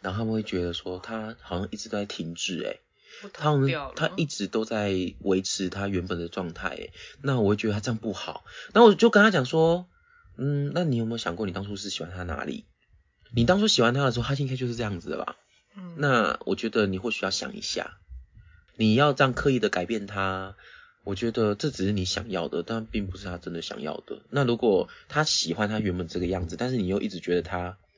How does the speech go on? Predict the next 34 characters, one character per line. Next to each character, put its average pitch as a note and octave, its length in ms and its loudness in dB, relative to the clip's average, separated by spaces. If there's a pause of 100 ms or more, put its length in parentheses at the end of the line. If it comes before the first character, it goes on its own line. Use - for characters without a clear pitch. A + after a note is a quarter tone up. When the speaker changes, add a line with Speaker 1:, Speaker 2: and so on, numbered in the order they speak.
(120)
Speaker 1:
没 G#2+ 80 0
有 G2 80 2
跟 F#2 180 -2
上 F#2+ 160 -6
的 E2+ 80 -4
话， F#2 160 -6 (240)
或 F3+ 160 0
许 F2 220 -4
就 G2 720 0
可 - 140 -8
以 G2 40 2
考 D#2+ 220 -4
虑 F2+ 160 -4
一 - 40 -14
下 - 380 -6 (260)
放 F2 180 -6
手。 - 340 -6 (500)
Speaker 2:
嗯。 G3 80 -12
Speaker 1:
对 F2 100 0
啊， B1 280 -2 (260)
因 C3 80 0
为 C#3+ 80 8
你 G#2 160 6
一 G#2 40 2
直 F3 100 -6
逼 G2 180 -2
他， F#2+ 380 -4 (180)
对 G#2+ 100 -4
方 G2 140 -6
也 E2+ 60 -4
不 - 80 -8
开 - 160 -10
心 - 240 -8
吧？ - 160 -12